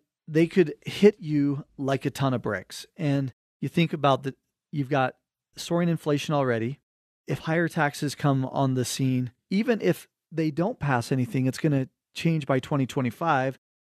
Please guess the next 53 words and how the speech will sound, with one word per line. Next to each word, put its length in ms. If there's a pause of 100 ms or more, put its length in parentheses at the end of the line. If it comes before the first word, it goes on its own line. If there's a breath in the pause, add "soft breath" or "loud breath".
(100)
Your 140
retirement 540
tax 260
savings 400
could 160
just 320
end 160
up 100
being 200
a 40
small 300
fraction 580 (380)
of 160
what 200
they 120
were 340
a 80
year 260
ago. 360 (260)
And 120
then 100
on 140
top 260
of 80
that, 180
with 160
the 80
market 520 (440)
starting 460
to 160
go 240
down 400
the 80
way 220
it 80
has 340
been 220
and 160
all 240
the 60
volatility 680
that 120
we're 120
seeing, 420 (480)
man, 240
this 140
picture 320
really 240
could 140
change. 460 (500)
And, 260
and 160
so 300